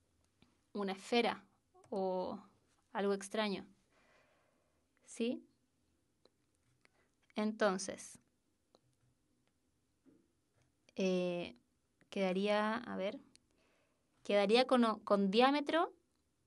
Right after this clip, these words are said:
igual al doble del O B, ¿sí? Daría otro diámetro.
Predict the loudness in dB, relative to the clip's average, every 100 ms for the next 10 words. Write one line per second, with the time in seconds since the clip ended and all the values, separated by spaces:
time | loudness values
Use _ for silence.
0 | _ _ _ _ -8 -2 4 6 6 2
1 | 0 -2 2 4 4 4 4 6 6 6
2 | 4 2 0 -4 -8 -20 _ 4 4 4
3 | 2 -4 -20 _ _ _ _ _ _ -6
4 | -2 -2 -6 -20 -20 -20 -20 -20 _ _
5 | _ _ _ -20 _ _ -2 2 6 6
6 | 6 4 6 6 4 0 -8